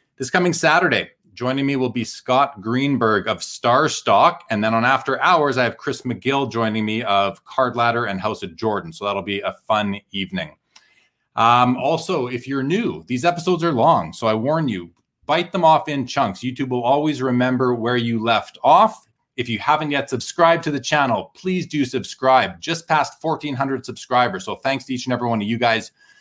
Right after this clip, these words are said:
who have hit that subscribe button so far. Shout out to Hobby Hotline, the, which is their claim as the only live call-in show on the internet. I'm a guest host this Saturday morning at eleven o'clock Eastern, so tune into that.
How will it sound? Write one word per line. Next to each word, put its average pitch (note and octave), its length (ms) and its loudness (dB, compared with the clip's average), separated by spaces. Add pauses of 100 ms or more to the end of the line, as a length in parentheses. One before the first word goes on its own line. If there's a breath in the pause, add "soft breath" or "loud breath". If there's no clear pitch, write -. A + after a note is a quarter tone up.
(160 soft breath)
who G#2+ 120 -2
have A#2 260 0
hit A#2+ 180 -4
that A2 180 0
subscribe G2+ 460 -2
button G#2+ 240 0
so F#2 180 -6
far. G#2 400 2 (560 soft breath)
Shout D#3 360 0
out E3+ 160 0
to C3 120 -2
Hobby D3 420 0
Hotline, A#2+ 680 0
the, G#2+ 240 -4 (360)
which B2 400 -6
is B2 200 0 (840)
their C3+ 220 2
claim D#3 400 4
as B2+ 360 2
the A2+ 180 0
only C#3 340 0
live B2 340 2
call-in C3 380 0
show B2 160 -2
on A2+ 80 0
the A2+ 80 -2
internet. C#3 360 0
I'm A#2 140 0
a A2 60 -2
guest B2 420 -4
host A#2 420 -4
this A#2+ 240 -8
Saturday B2+ 520 0
morning A#2 380 0
at G#2 80 -4
eleven G#2+ 300 -4
o'clock G2+ 340 -2
Eastern, A2+ 320 -6
so F#2 140 -8
tune C3 260 -4
into G#2 260 -2
that. C#3+ 400 0